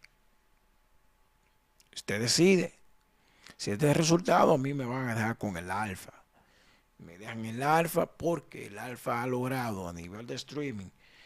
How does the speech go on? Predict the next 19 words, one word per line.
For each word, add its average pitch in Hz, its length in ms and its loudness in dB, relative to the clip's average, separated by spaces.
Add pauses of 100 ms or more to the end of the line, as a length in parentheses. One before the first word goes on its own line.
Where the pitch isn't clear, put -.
(200)
a 90 160 -8
nivel 101 440 -6
de 139 380 2 (220)
colaboraciones, 127 880 4
a 95 80 -2
nivel, 92 380 -6
a 123 100 -6
nivel 101 320 -6
internacional, 147 960 0 (720)
muchas 131 480 0
colaboraciones 139 800 4
que 131 320 -4
le 127 280 -4
siguen 160 680 0
sumando 110 1000 -4 (480)
más 143 1160 -4 (560)
continentes, 143 1600 -2
más 107 920 -4
reproducciones 135 1040 -6